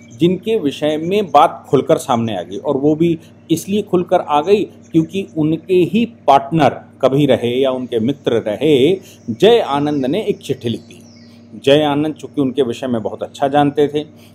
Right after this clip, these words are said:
जय आनंद से उनके relations break हो गए। जय आनंद से मिलकर उन्होंने कुत्ता गोद लिया था, वो कुत्ते को बच्चे की तरह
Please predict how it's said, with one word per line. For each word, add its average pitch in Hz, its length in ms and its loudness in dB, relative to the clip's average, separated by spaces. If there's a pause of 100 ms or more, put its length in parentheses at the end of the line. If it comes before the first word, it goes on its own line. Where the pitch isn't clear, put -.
(220)
जय 151 200 4
आनंद 139 380 -2
से 170 140 -6
उनके 139 320 -2
relations 120 560 -6 (160)
break 139 240 0
हो 147 160 4
गए। 147 240 0 (460)
जय 165 340 4
आनंद 147 500 -2
से - 560 -4
मिलकर 135 480 0
उन्होंने 139 400 -2 (120)
कुत्ता 147 720 0
गोद 139 200 6
लिया 143 260 8
था, 147 320 -2 (200)
वो 196 100 10
कुत्ते - 420 -2
को 170 220 0
बच्चे 127 340 0
की 123 140 -4
तरह 92 280 -4